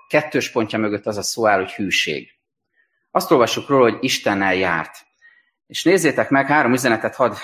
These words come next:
kapcsoljak ehhez, hogy ez mit is jelent az ő életére és a miénkre nézve. Végig olvastuk ezt a rendkívül nehéz részt, tele évszámokkal, meg nevekkel. És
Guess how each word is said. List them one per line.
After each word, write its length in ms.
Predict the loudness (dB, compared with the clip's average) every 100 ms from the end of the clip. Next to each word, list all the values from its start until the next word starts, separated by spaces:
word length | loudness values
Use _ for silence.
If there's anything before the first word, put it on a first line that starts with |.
| -18 _
kapcsoljak 500 | -6 -4 -4 -2 0
ehhez, 240 | 0 0
hogy 120 | -4
ez 160 | -6 -6 _
mit 200 | -4 -2
is 200 | -2 0
jelent 320 | 2 2 -2
az 140 | -6 -6
ő 120 | -4
életére 520 | -2 0 -2 -4 -4
és 140 | -4
a 40 | -4
miénkre 420 | -4 -4 -6 -8
nézve. 420 | -8 -10 -14 -20 _ _ _ _ -20 -20 _ _
Végig 400 | 0 2 4 4
olvastuk 460 | 6 6 4 -2 -6
ezt 220 | -6 0
a 320 | 0 0 -4 -4
rendkívül 520 | -2 -2 -6 -10 -8
nehéz 360 | -8 -10 -12
részt, 280 | -14 -16 -6
tele 360 | -2 0 0 -2 -12 _ -2
évszámokkal, 760 | 0 0 -2 -2 -2 -6 -6
meg 160 | -6 -6
nevekkel. 680 | -6 -8 -8 -12 -12 -14 _ _ _ _ _ _ _
És 360 | -6 -4 -4